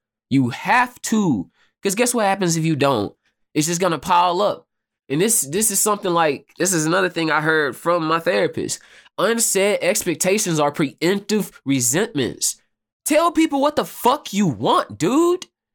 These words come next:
Tell people what the fuck it is. Be honest with yourself and be honest with other people. Don't end up in these same situations where you're, like, flashing back to that scared little child that doesn't want its parents'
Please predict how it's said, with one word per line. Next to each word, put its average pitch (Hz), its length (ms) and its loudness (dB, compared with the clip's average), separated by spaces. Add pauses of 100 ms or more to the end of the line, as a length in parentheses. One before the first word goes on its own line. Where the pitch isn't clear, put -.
(320)
Tell 262 260 2
people 277 300 0
what 254 140 0
the 202 80 -2
fuck 254 260 0
it 180 100 2
is. 247 600 0 (380)
Be 233 240 -2
honest 254 400 2
with 247 220 -2
yourself 226 480 0
and 175 120 0
be 160 200 -2
honest 233 360 2
with 170 160 -4
other 190 280 2
people. 220 540 0 (1400)
Don't 196 260 2
end 233 220 2
up 226 100 -4
in 208 120 0
these 202 200 0
same 208 260 0
situations 202 680 0
where 165 120 2
you're, 196 160 0
like, 180 180 2
flashing 190 500 0
back 175 220 2
to 175 80 -4
that 180 140 2
scared 185 360 0
little 180 200 0
child 185 380 2
that 139 140 -2
doesn't 180 280 0
want 175 200 0
its 160 120 -4
parents' 185 480 0